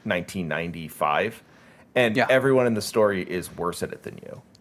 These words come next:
Speaker 1: Um, and you get to pat yourself on the back, and, e-, except the sister, right? The sister sort of is, like, very understanding because she's your avatar.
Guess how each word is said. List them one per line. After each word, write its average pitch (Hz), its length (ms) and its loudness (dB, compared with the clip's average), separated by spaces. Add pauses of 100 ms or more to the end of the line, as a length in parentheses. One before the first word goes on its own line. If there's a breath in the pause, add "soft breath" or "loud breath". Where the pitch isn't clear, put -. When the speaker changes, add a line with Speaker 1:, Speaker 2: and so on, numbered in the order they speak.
(360 loud breath)
Speaker 1:
Um, 95 540 2 (240)
and 104 180 2
you 113 140 2
get 110 160 2
to 104 140 -2
pat - 200 0
yourself 98 300 0
on 92 60 -2
the 90 40 0
back, 90 220 2
and, 87 120 -10
e-, 107 160 4 (100)
except 160 420 2
the 156 80 4
sister, 127 340 0
right? 95 220 2
The 107 80 -8
sister 113 320 -4
sort 104 220 2
of 90 100 -2
is, 87 160 -4
like, 82 140 0
very 98 240 4
understanding 85 540 -4
because 90 200 -8
she's 85 240 -8
your 73 140 -2
avatar. 85 560 0